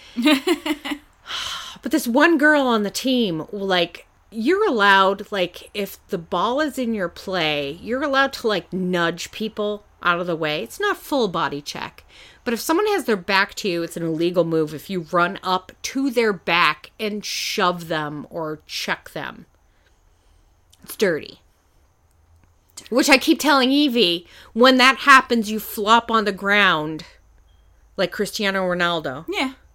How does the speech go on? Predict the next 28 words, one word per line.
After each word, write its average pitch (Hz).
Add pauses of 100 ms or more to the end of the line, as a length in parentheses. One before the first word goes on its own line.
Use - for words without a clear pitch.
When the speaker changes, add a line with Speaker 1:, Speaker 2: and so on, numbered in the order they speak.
(1400)
Speaker 2:
And 185
hold 208
your 208
knee 190
or 165
something 143
and 170
cry 170
until 156
they 160
call 160
a 151
penalty 175
and 156
then 156
get 151
up 151
like 156
nothing 156
ever 143
happened. 151
Speaker 1:
Yeah, 392
totes. - (260)
Speaker 2:
Yeah, 208
it's -
a -
beautiful 190
thing. -